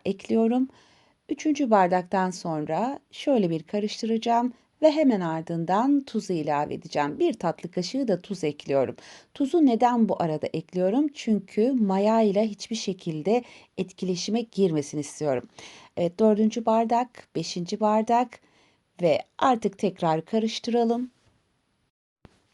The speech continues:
Artık karıştırılmayacak gibi olmaya başladığında altıncı bardağı ekliyorum. Ve altıncı bardakla birlikte yoğurmaya başlıyorum. En az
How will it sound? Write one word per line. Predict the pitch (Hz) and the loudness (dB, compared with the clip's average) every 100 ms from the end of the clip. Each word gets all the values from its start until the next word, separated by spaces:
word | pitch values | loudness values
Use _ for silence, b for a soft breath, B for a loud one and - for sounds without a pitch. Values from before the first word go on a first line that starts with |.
| - | -6
Artık | - 285 285 - | -2 -2 -2 -2
karıştırılmayacak | 226 226 - 269 302 233 170 - 165 - - | -2 -2 -6 -4 -2 0 -2 0 -2 -2 -12
gibi | 160 156 - _ | -4 -4 -4 _
olmaya | 208 190 165 151 180 | 0 2 0 0 -2
başladığında | 208 202 - 156 160 156 151 208 277 B B B _ | -2 -4 -8 -6 -4 -4 2 2 2 B B B _
altıncı | - 170 175 185 180 190 | -6 -6 -6 -6 -2 -2
bardağı | 165 151 147 151 139 | -2 -4 -4 -4 -4
ekliyorum. | 151 - - 151 147 - - b b b | -6 -10 -10 -8 -6 -10 -18 b b b
Ve | 226 247 - - | -2 -2 -2 2
altıncı | 302 294 220 190 185 | 2 2 0 -2 0
bardakla | 180 165 170 175 165 | 2 2 0 -4 -4
birlikte | 165 156 - - 233 | -4 -6 -10 -2 2
yoğurmaya | 262 247 202 165 165 165 160 156 | 2 2 -2 -2 -2 -4 -4 -4
başlıyorum. | 147 139 - - 131 71 - _ _ _ _ _ _ _ _ _ _ - - - | -6 -6 -10 -2 0 0 -4 _ _ _ _ _ _ _ _ _ _ -8 -8 0
En | 320 | 2
az | 226 202 - | 4 0 -4